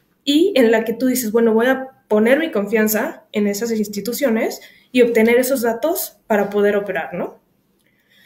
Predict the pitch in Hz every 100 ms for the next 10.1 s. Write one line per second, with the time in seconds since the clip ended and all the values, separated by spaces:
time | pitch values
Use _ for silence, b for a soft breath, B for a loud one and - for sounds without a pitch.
0 | b b _ _ _ _ _ _ 370 370
1 | 277 294 - - _ _ _ _ 233 220
2 | 220 220 220 220 - 285 269 302 302 294
3 | 262 254 226 254 - 285 269 262 269 269
4 | 285 302 311 262 269 - 202 - 240 302
5 | 311 240 202 233 262 - 190 185 185 202
6 | 226 359 190 175 - _ _ _ _ _
7 | - 233 247 233 208 208 196 190 190 190
8 | 185 190 285 - 208 247 - 311 277 196
9 | 220 330 208 185 - b b b 220 220